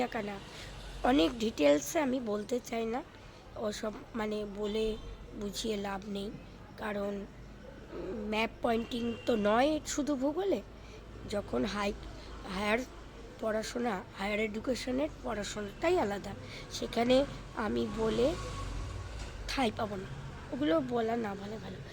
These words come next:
যেহেতু এখন ওয়াচ টাইমটা একটু আছে, সেই বাড়াতে চাই, তাই জন্য একটু কয়েকটুকু সময় একটু কথা বললাম। তা দেখি, আর একটু থাকি, আর একটু লোকজন যাচ্ছে,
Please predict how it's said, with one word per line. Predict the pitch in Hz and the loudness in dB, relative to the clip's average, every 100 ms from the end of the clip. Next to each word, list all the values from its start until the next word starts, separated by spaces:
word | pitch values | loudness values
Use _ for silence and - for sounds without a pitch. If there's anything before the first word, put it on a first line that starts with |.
| - - | -10 0
যেহেতু | 269 320 370 | 4 4 2
এখন | 370 349 | 2 4
ওয়াচ | 302 269 - | 4 4 2
টাইমটা | 302 294 285 | 2 2 0
একটু | 285 - 277 208 | -4 -2 -2 -2
আছে, | 214 - 277 - - - - - | -6 -6 -6 -6 -10 -16 -12 -4
সেই | 240 226 | 0 0
বাড়াতে | 208 208 202 233 - | 0 -2 -2 -4 -6
চাই, | 302 - - | -8 -8 -4
তাই | 240 | -2
জন্য | 220 226 | -2 -2
একটু | 220 269 | -4 -2
কয়েকটুকু | - 226 - - 247 - - 262 - | 0 0 -2 -6 -8 -8 -8 -6 -4
সময় | 247 208 214 220 | -2 -2 -2 -4
একটু | - - | -6 -4
কথা | 220 190 208 | -4 -4 -6
বললাম। | 214 214 220 233 285 - - - - - | -4 -2 0 0 -2 -6 -12 -12 -10 -4
তা | 262 | 0
দেখি, | 233 233 - - 294 | 4 4 2 2 4
আর | 247 | 4
একটু | 214 - 269 220 | 2 -4 -4 -4
থাকি, | 226 233 269 - - - - 240 | -4 -2 -4 -6 -8 -8 -8 -4
আর | 214 | -4
একটু | 214 | 0
লোকজন | 233 214 - 240 | 0 0 0 0
যাচ্ছে, | 214 208 - | 0 -4 -6